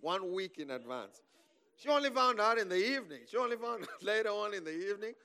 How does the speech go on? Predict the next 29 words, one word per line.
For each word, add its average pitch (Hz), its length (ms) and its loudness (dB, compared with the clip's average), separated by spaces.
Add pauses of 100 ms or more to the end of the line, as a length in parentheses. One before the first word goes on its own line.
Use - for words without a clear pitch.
(460)
She, - 140 -20 (140)
she, 185 120 -20 (180)
she 220 80 0
was 185 120 4
talking 196 500 0
to, 165 380 -4 (360)
uh, 170 100 -2
some 170 180 -6
people 180 480 -4
on, 156 380 -4
on 151 140 -10
Zoom, 190 380 -2
and 170 160 -2
then 175 140 -4
they 160 80 -8
said, 165 180 -10 (140)
"Hey, 202 220 -2 (760)
why 247 140 2
are 370 80 2
you 349 120 2
late?" 269 440 2
She 185 80 -18
said, 196 240 -10
"'Cause 180 160 -8
I 175 80 2
had 160 120 -2
gone 165 200 -6
to 196 100 -14
get, 208 180 -8